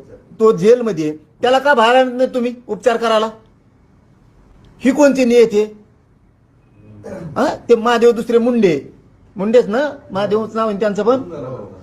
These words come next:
हा, त्यांचा तर डायरेक्ट खूनच करून टाकला, त्यांना का अटक करीत नाहीत? हा,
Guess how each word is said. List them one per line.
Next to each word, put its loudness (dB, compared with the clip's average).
हा, 0
त्यांचा 2
तर 4
डायरेक्ट 4
खूनच 0
करून 2
टाकला, -4
त्यांना 4
का 2
अटक 2
करीत 4
नाहीत? 0
हा, -16